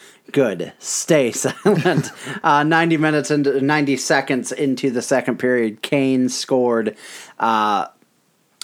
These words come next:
Dunn and Bouwmeester, uh, both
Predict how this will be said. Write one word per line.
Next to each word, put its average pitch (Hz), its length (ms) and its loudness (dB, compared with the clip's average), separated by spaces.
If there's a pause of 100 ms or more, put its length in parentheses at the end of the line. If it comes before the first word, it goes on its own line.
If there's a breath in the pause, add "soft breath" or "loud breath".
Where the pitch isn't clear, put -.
(200)
Dunn 139 280 2
and 135 120 2
Bouwmeester, 127 840 2 (640 soft breath)
uh, 90 220 -2
both 123 640 -2